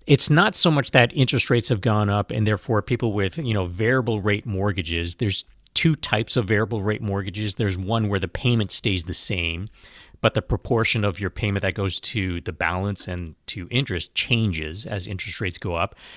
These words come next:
And then you have adjustable rate, uh, mortgages where the payment goes up in lockstep with changes to the interest rate. But what's, what's worrying about this is that the interest rates have gone up so fast that not only has the balance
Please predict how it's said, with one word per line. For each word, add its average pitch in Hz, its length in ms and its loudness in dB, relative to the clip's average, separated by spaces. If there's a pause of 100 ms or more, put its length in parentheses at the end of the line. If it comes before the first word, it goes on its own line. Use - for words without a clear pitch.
(140)
And 113 120 2
then 131 100 4
you 131 100 6
have 120 200 8
adjustable 104 720 2
rate, 85 300 -2 (260)
uh, 90 220 -2
mortgages 87 460 -4
where 92 140 -4
the 87 80 -2
payment 101 420 -2
goes 90 260 -2
up 92 160 -6
in 92 60 -6
lockstep 85 680 -6
with 82 220 -10
changes 85 480 -4
to 95 120 -6
the 87 140 -8
interest 104 300 -6
rate. - 220 -14 (720)
But 127 220 8
what's, - 540 2
what's - 520 -2
worrying 139 540 4
about 104 260 4
this 117 240 2
is 98 140 -2
that 104 400 0
the 139 120 0
interest 143 280 -2
rates 139 160 -6
have 104 160 -4
gone 110 180 2
up 104 140 -2
so 131 260 2
fast 107 560 -2 (840)
that 139 160 8
not 147 220 6
only 143 240 4
has 113 300 4
the 98 120 0
balance 107 800 -2